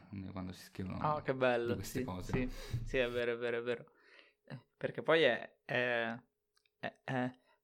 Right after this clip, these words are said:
Speaker 2: tutto un filtro, no? Questa cosa è molto vera, perché tu, eh, eh, c'era, vabbè, fa-, fa-, eh, faccio un salto di, eh,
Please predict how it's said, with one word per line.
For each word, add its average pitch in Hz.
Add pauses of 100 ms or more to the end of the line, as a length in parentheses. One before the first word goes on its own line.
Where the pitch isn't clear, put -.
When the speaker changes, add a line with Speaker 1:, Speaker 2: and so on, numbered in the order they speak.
(400)
Speaker 2:
tutto -
un 131
filtro, 117
no? 117 (380)
Questa 123
cosa 135
è 123 (140)
molto 123
vera, 123
perché 120
tu, 151
eh, 117
eh, - (200)
c'era, 123
vabbè, 117
fa-, -
fa-, - (320)
eh, - (300)
faccio 127
un 131
salto 143
di, 123 (640)
eh, 156